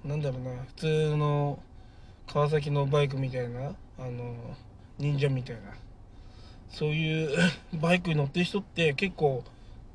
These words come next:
重装備だったりするじゃないですか。あの、あの、なんだ、うん、転んでも大丈夫じゃないけども、最低守れるみたいな感じじゃないですか。でも、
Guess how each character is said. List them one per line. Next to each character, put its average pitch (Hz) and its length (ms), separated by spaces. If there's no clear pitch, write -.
重 156 260
装 165 160
備 151 140
だ 135 100
っ - 20
た 135 120
り 135 80
す 143 100
る 135 60
じ 131 80
ゃ - 20
な 123 60
い 120 80
で 123 80
す - 100
か。 131 200
あ 135 80
の、 135 160
あ 131 160
の、 123 300
な 127 120
ん 123 40
だ、 139 240
う 135 40
ん、 131 280
転 151 260
ん 160 40
で 160 60
も 131 100
大 135 180
丈 139 160
夫 143 360
じ 135 100
ゃ - 40
な 139 120
い 131 60
け 143 100
ど 139 80
も、 143 400
最 143 240
低 147 140
守 139 300
れ 139 60
る 135 80
み 123 140
た 117 120
い 110 80
な - 100
感 127 260
じ 131 60
じ 127 40
ゃ 120 60
な 117 60
い - 20
で 120 60
す - 100
か。 - 100
で 151 160
も、 151 400